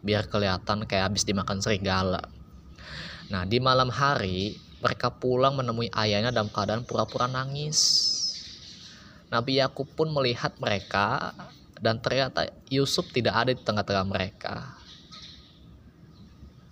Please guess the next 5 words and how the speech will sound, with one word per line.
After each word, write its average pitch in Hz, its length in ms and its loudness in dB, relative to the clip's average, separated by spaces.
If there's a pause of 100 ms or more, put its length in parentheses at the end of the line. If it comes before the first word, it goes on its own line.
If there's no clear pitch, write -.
(120)
Lalu 120 320 2
mereka 123 240 -2
memberitahukan 117 560 -2
secara 104 400 -2
dusta - 560 -4